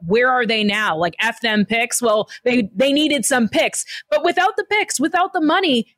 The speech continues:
here they are making a way. And, uh, talking to guys in the locker room yesterday, I was asking about one specific thing, and that was Sean McVay. And they all said the same thing.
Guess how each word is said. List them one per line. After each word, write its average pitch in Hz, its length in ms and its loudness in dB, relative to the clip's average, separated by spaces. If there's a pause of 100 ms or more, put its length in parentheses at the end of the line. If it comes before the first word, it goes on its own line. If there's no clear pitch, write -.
here 403 220 2
they 359 160 2
are 262 360 2
making 277 480 2
a 240 80 4
way. 226 500 2
And, 240 140 -2
uh, 196 240 -4
talking 349 400 0
to 302 80 2
guys 220 260 0
in 220 80 -2
the 214 80 2
locker 185 320 0
room 220 160 2
yesterday, 247 480 0 (240)
I 240 80 2
was 269 120 2
asking 262 480 -2
about 226 260 2
one 202 180 0
specific 190 540 -2
thing, 180 240 -4
and 196 160 2
that 202 160 0
was 214 100 2
Sean 175 400 0
McVay. 156 480 -2
And 190 100 4
they 226 160 0
all 202 220 2
said 196 220 -2
the 180 80 -2
same 180 280 -2
thing. 160 220 -6